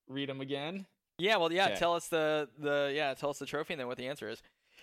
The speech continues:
Speaker 1: So for the first one, no cheating. You exposed some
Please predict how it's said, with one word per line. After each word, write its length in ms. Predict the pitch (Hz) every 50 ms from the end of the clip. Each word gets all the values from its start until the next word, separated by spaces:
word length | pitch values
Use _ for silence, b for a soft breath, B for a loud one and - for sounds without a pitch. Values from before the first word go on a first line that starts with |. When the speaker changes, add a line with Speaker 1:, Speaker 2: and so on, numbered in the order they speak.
| b b b b b
Speaker 1:
So 400 | - - 117 110 107 107 110 110 - -
for 520 | - 120 117 117 117 117 117 113 113 110 - -
the 80 | - 110
first 340 | - - 147 147 143 - -
one, 300 | 117 107 107 101 101 104
no 140 | 110 123
cheating. 600 | 135 - - - 120 113 107 104 98 95 90 87 92 - _ _ - - - _
You 180 | - 107 110 107
exposed 600 | 98 104 98 - - - - 120 120 123 127 -
some 160 | - 123 117